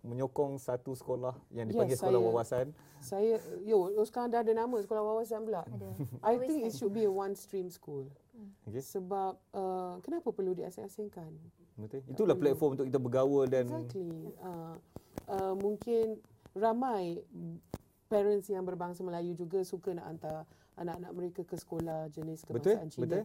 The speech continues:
Speaker 3: Ya.
Speaker 2: Sebab
Speaker 1: Betul.
Speaker 2: pada mereka di situlah dia orang dapat training ground yang best.
Speaker 3: Hmm,
Speaker 2: Disebabkan,
Speaker 3: discipline.
Speaker 2: yelah, orang Cina pandai meniaga, orang
Speaker 1: Betul.
Speaker 2: Cina rajin dan sebagainya,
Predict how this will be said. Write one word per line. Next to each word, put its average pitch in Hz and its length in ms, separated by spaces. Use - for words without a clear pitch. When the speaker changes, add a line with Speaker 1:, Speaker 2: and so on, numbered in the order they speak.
Speaker 3:
Ya. 208 220
Speaker 2:
Sebab 185 220
Speaker 1:
Betul. 180 120
Speaker 2:
pada 185 140
mereka 196 360
di 185 160
situlah 208 640
dia 175 120
orang 175 140
dapat 170 240
training 180 420
ground 170 300
yang 156 160
best. 220 460
Speaker 3:
Hmm, 202 360
Speaker 2:
Disebabkan, 160 360
Speaker 3:
discipline. 180 120
Speaker 2:
yelah, 214 180
orang 170 220
Cina 185 200
pandai 165 240
meniaga, 196 460
orang 190 300
Speaker 1:
Betul. 240 160
Speaker 2:
Cina - 200
rajin 214 480
dan 196 120
sebagainya, 196 500